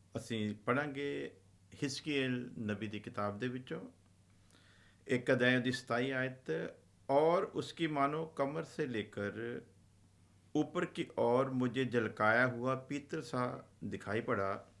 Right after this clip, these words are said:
और उसके भीतर और चारों ओर आग सी दिखाई पड़ती थी और उस मनुष्य की कमर से लेकर नीचे की ओर भी मुझे कुछ आग सी दिखाई पड़ती थी और उसके चारों ओर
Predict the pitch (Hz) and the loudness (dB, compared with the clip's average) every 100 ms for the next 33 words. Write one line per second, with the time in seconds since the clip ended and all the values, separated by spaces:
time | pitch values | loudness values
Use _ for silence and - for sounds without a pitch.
0 | - - - - - 131 143 170 135 123 | -20 -20 -20 -6 2 2 2 0 0 0
1 | 123 165 165 151 139 - 147 170 - 135 | 0 0 2 0 0 4 6 4 2 0
2 | 135 - - - 117 131 139 160 160 165 | 2 0 -2 4 6 6 4 -2 -2 -4
3 | - - - _ _ _ _ - - - | -10 -20 -20 _ _ _ _ -20 -20 -4
4 | 135 127 127 113 117 101 98 127 131 185 | 0 2 4 4 2 -2 -4 -2 -2 -6
5 | 220 - - - - - - - - - | -12 -16 -20 -20 -20 -20 -20 -20 -20 -20
6 | - - - - 160 180 - 185 - 165 | -20 -20 -2 4 4 4 0 -2 -2 -2
7 | 160 156 - - - 151 151 160 - 160 | -2 0 -2 -4 -4 -2 0 0 0 -2
8 | 147 139 147 135 131 - 143 131 - - | -2 -2 -2 -2 -2 -4 -6 -6 -8 -4
9 | 107 107 101 78 101 101 - 104 104 98 | 0 0 0 -2 -4 -4 -6 -4 -2 0
10 | 98 101 113 - - 131 - - 110 110 | -2 -2 -6 -6 -4 -2 -4 -2 2 2
11 | 110 - 117 104 - 104 101 101 - 120 | 2 -4 -6 -6 -4 -4 -4 -8 -6 -8
12 | - 151 240 - - - - - - - | -8 -12 -12 -18 -20 -20 -20 -20 -20 -20
13 | - 127 147 165 185 - 151 - 160 151 | 0 6 8 8 4 0 -4 -4 -6 -2
14 | - 151 165 175 - 120 110 113 123 - | 0 2 2 -2 0 2 2 2 0 -6